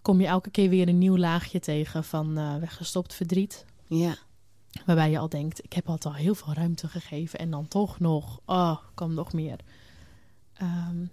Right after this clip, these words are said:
Speaker 1: heeft heel lang met haar gespeeld, heel veel contact met haar gehad. Het was, ze was eigenlijk energetisch een onderdeel van het gezin.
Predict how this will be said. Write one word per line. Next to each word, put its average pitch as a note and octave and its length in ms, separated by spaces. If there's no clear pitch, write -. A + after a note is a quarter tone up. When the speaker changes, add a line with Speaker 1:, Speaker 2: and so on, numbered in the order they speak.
Speaker 1:
heeft - 240
heel G3 140
lang F#3+ 120
met F#3 120
haar F3 80
gespeeld, G#3+ 520
heel F#3+ 120
veel F3+ 140
contact F3+ 380
met F#3 140
haar F3+ 100
gehad. E3+ 420
Het - 100
was, D#3+ 200
ze - 160
was E3+ 160
eigenlijk E3+ 360
energetisch E3+ 520
een - 80
onderdeel F3 300
van D#3+ 120
het E3 80
gezin. F3+ 360